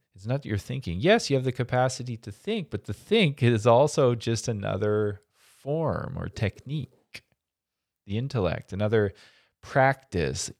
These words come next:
jnana yoga, that you engage with. But the purpose of the jnana yoga is to experience what is beyond the thinking.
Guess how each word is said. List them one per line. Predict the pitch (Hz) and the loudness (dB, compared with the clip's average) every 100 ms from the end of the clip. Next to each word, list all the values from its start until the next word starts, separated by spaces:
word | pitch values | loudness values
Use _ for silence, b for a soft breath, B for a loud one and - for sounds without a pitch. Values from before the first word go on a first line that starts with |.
| - | -14
jnana | 92 104 120 123 123 117 | 0 4 6 4 4 4
yoga, | 113 113 98 90 - | 4 4 2 -4 -2
that | 95 92 | -2 -2
you | 104 101 | -2 -2
engage | 101 92 107 123 123 - | -4 0 2 2 0 -6
with. | 92 - - b b b | -8 -8 -14 b b b
But | 117 | 0
the | 120 | 0
purpose | - 156 165 170 135 | 0 0 2 0 -2
of | 104 | -2
the | |
jnana | 95 98 98 92 92 | 0 2 2 2 4
yoga | 92 95 110 - | 4 4 2 2
is | 95 | -4
to | - 107 | -4 -6
experience | - - - 123 139 131 123 | -4 -6 -2 -2 0 -4 -4
what | 107 110 | -2 -2
is | 95 | -4
beyond | _ 101 101 104 127 156 147 101 87 | _ -10 -2 0 0 -2 -4 -6 -8
the | - | -12
thinking. | - 85 85 - - - | -14 -14 -14 -14 -16 -16